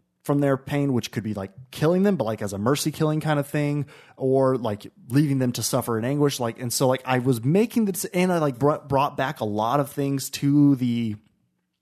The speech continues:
to the s-, s-, to the villagers and that early on stage, like, like, some foods and different things like that that I had collected to try to help ease their pain. So in my mind, in this game that I'm going to,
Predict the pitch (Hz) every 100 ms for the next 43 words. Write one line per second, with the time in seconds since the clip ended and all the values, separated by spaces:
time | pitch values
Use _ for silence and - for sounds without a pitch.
0 | _ _ _ - 139 120 - - - 139
1 | - 117 98 131 139 139 139 - - -
2 | - 117 - 143 139 135 120 120 127 123
3 | - 110 107 127 104 101 101 - - 147
4 | 147 131 117 113 101 107 196 185 131 117
5 | 110 107 - 123 143 135 120 - - -
6 | 123 113 113 135 117 156 175 101 95 -
7 | 170 170 165 190 339 285 143 120 120 -
8 | - - - _ - 170 156 180 185 175
9 | 160 143 131 160 170 156 135 156 139 131
10 | 117